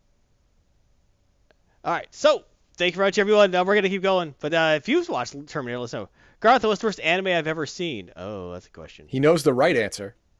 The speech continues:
Speaker 2: but
Speaker 1: Uh, well, I
Speaker 2: let's see.
Speaker 1: never saw that one. I
Speaker 2: Oh,
Speaker 1: was
Speaker 2: that's right.
Speaker 1: smart
Speaker 2: He
Speaker 1: enough
Speaker 2: never
Speaker 1: not to
Speaker 2: saw it.
Speaker 1: see it.
Speaker 2: Yeah. That's right. Yeah.
Speaker 1: Uh, let me think real quick. What is the worst anime I've ever seen? I've seen a couple of real crap ones.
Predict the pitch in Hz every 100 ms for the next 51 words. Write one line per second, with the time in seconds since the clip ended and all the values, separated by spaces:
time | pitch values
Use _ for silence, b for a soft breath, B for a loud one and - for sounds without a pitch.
0 | _ b - 107 101 - 147 185 269 254
1 | 240 - 247 254 143 113 98 - _ _
2 | _ 160 127 123 - 131 107 117 117 233
3 | 110 107 95 80 - _ - - _ _
4 | _ _ - - 104 - _ _ _ -
5 | 101 - _ _ 107 107 104 104 104 107
6 | 107 107 240 262 _ 107 104 87 - -
7 | 262 285 220 214 208 - 139 151 143 117
8 | 127 117 - 107 95 - _ _ _ _
9 | 110 - 196 190 131 _ _ _ - 147
10 | 101 101 92 - 92 82 64 85 _ _